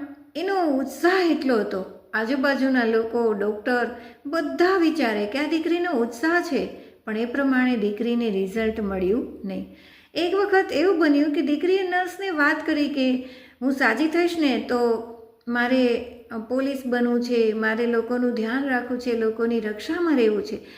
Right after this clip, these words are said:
પણ આ તો શક્ય નહોતું. હવે તો મને લાગે છે કે હું નહીં જીવી શકું. અને એ જ સમયે નર્સની આંખમાંથી પણ આંસુની ધારા વહવા લાગી.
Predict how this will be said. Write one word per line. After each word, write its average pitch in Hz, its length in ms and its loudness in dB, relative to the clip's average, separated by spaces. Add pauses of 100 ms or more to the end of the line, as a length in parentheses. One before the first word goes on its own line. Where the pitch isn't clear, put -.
(140)
પણ 196 120 -8
આ 202 140 -6
તો 233 160 -2
શક્ય 254 380 0
નહોતું. 359 360 0 (420)
હવે 240 180 0
તો 302 120 0
મને 311 240 2
લાગે 311 280 0
છે 339 160 2
કે 330 240 0 (340)
હું 349 100 0
નહીં 392 300 0
જીવી 262 240 2
શકું. - 540 -6 (300)
અને 214 540 -6
એ 330 260 4
જ - 180 -4
સમયે 247 440 2
નર્સની 254 560 0
આંખમાંથી 269 520 0
પણ 247 320 0
આંસુની 233 800 -2
ધારા 208 420 -6
વહવા 196 580 -8
લાગી. 202 260 -6